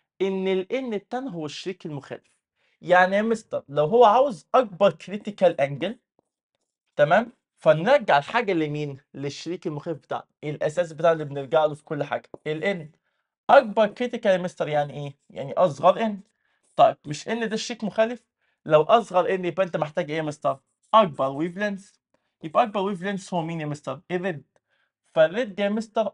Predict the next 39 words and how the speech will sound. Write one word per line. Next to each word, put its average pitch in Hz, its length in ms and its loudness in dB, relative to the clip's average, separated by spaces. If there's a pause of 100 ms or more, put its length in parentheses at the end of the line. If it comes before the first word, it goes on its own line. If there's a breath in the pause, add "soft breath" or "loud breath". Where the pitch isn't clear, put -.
أكبر 160 240 0
ويف 160 200 -4
لينث. 139 240 -10
إيه 143 80 -12
ده؟ 127 80 -10
ده 123 120 -14
مش 127 240 -16
موجود 135 380 -10
أصلًا. 185 340 -8 (120)
طب 123 160 -12
تعالى 143 180 2
بينا 175 120 -2
نشوف - 440 -10
إيه 175 80 -2
الاختيارات 160 420 -4
اللي 156 100 -2
هو 170 60 2
مديها 151 320 -8
لنا. - 100 -16 (880)
تمام؟ 165 400 -2 (260)
ماشي. 135 520 -12 (480)
فايلت 233 420 6
معانا. 123 320 -2 (680)
بلو 156 360 -6
معانا. 143 480 0 (720)
يلو 180 300 -4
معانا. 170 400 2 (500)
جرين 160 320 -6
معانا. 143 360 -4
يعني 139 140 -14
ده 156 120 -2
مش 180 220 -8
حاطه، 262 320 -10 (420)
ده 170 100 -4
مش 185 180 -8
حاطه، 226 260 -8
وده 160 160 -10
مش 156 200 -12
حاطه. - 260 -16